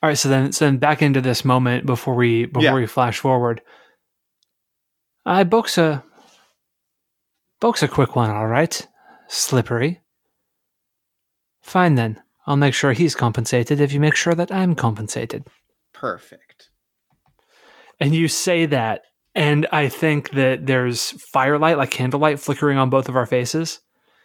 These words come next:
Speaker 1: And I think the sh-, the scene shifts again. And I'm, I'm ready to go right to that moment that you just
Speaker 2: Yeah.
Speaker 1: described, if you are.
Speaker 2: Yeah, I'm
Speaker 1: Okay.
Speaker 2: absolutely.
Speaker 1: Awesome. Then, um,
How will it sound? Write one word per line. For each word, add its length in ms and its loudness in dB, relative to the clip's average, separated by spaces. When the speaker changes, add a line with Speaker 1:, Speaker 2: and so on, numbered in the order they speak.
Speaker 1:
And 140 4
I 80 4
think 320 -2
the 80 0
sh-, 320 -2
the 100 -4
scene 440 2
shifts 520 0
again. 600 -4
And 120 0
I'm, 220 0
I'm 160 -2
ready 160 2
to 80 0
go 100 2
right 320 0
to 160 0
that 240 -2
moment 320 -2
that 80 -8
you 120 0
just 160 2
Speaker 2:
Yeah. 40 4
Speaker 1:
described, 440 -2
if 120 -8
you 160 -2
are. 100 -2
Speaker 2:
Yeah, 180 0
I'm 120 4
Speaker 1:
Okay. 100 2
Speaker 2:
absolutely. 520 -2
Speaker 1:
Awesome. 360 -2
Then, 560 2
um, 560 0